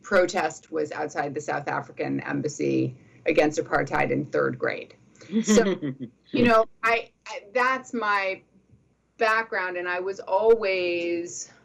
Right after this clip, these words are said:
Speaker 1: um, and I should say also because of my dad's work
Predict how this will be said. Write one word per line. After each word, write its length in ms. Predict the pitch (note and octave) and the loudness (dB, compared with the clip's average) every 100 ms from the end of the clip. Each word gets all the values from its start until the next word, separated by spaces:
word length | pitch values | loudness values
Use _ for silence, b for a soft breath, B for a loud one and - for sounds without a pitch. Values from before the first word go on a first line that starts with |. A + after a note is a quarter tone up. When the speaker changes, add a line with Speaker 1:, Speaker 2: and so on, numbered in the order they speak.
| b - | b -2
Speaker 1:
um, 520 | F3+ E3 D3+ D#3+ D#3+ - _ _ _ _ - | 2 2 0 -6 -12 -20 _ _ _ _ 2
and 100 | B3 | 4
I 60 | |
should 180 | A#3+ C#4 | 4 4
say 140 | D4 C4+ | 4 4
also 220 | B3 A#3+ | 4 0
because 280 | A#3 A3 G#3 | -2 0 0
of 260 | F#3 - - B B B B - | -2 -6 -20 B B B B -6
my 160 | F#3+ | -4
dad's 580 | F#3+ A3 A#3+ B3 G#3+ - | 2 4 6 4 2 -2
work 420 | E3 D#3+ D3+ - | -2 0 -2 -8